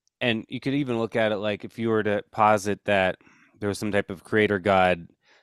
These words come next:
that set everything into motion, and then you have, like, the Nordic gods or whatever as the kind of, or the Greek gods as, like, the,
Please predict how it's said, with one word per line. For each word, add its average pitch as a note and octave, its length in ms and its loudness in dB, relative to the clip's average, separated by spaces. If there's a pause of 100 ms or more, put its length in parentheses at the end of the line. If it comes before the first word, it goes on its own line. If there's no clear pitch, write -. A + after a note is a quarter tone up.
that F#2+ 160 -4
set A2+ 160 2
everything G2+ 240 0
into F#2+ 120 -4
motion, G2 500 0
and F#2+ 120 -4
then G2 160 -2
you F#2+ 100 -4
have, F#2 240 -2
like, F2 200 -4
the F2 360 -4
Nordic A#2+ 400 0
gods G2 440 -2
or F#2+ 180 -6
whatever F#2+ 640 -2 (480)
as G2 220 -6
the G2 180 -6
kind G2 260 -2
of, F2+ 200 -2
or F#2 60 -4
the F#2 60 -6
Greek G2+ 260 -4
gods F#2 300 0
as, F2 120 -10
like, F#2 180 -6
the, E2 560 -8